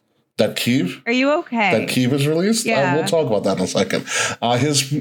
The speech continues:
Speaker 2: Okay.
Speaker 1: his fiance, Mia Yim, formerly also known as Reckoning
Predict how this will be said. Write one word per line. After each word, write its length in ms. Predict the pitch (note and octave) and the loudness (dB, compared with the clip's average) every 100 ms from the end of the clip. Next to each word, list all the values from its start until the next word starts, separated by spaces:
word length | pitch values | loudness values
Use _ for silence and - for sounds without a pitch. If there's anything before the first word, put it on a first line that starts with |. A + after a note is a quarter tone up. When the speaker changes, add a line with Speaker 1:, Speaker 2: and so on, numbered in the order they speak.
| C3+ C3 G#3 | -4 -4 -4
Speaker 2:
Okay. 180 | G#3+ D#3+ | 0 0
Speaker 1:
his 140 | D#3+ | 0
fiance, 800 | - E3+ D#3+ E3+ G3 - D3 C#3 | 0 2 2 2 2 2 2 2
Mia 320 | C3 C3 D3 D#3 | 0 0 0 0
Yim, 420 | A#2 A#2 B2 C3 | 2 2 2 0
formerly 400 | C3 C3 C3 C3 | 0 0 2 2
also 300 | A#2+ A#2+ B2+ | 2 0 0
known 240 | A#2+ A#2+ | 2 2
as 180 | A2+ F#2 | 0 0
Reckoning 520 | B2 C3+ B2 A2+ A2 | 0 0 0 0 -2